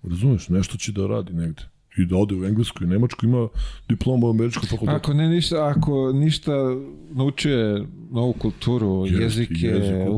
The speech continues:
Speaker 2: upoznao
Speaker 1: ljude.
Speaker 2: ljude,
Speaker 1: Jest.
Speaker 2: opet to širi
Speaker 1: Jest.
Speaker 2: malo vidike
Speaker 1: Kako
Speaker 2: i
Speaker 1: ne?
Speaker 2: razmišljanja, ne
Speaker 1: Kako
Speaker 2: ovde
Speaker 1: ne?
Speaker 2: ovo naše zatvoreno.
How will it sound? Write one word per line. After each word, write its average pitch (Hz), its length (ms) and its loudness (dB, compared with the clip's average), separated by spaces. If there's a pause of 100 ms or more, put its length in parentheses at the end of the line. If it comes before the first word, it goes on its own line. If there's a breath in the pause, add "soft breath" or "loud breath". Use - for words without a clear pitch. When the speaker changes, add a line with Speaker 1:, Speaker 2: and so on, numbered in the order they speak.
(100)
Speaker 2:
upoznao 95 320 2
Speaker 1:
ljude. 107 120 2
Speaker 2:
ljude, 117 340 0
Speaker 1:
Jest. 92 480 -2 (260)
Speaker 2:
opet 104 420 -4
to 117 280 0
širi - 360 0
Speaker 1:
Jest. 107 100 0
Speaker 2:
malo 107 300 0
vidike 101 380 -2 (120)
Speaker 1:
Kako 107 140 2
Speaker 2:
i 104 140 0
Speaker 1:
ne? 101 60 0
Speaker 2:
razmišljanja, 110 840 0
ne 113 200 -2
Speaker 1:
Kako 110 140 -2
Speaker 2:
ovde 110 180 -2
Speaker 1:
ne? 110 60 2
Speaker 2:
ovo 110 120 2
naše 107 340 -2
zatvoreno. 107 640 -2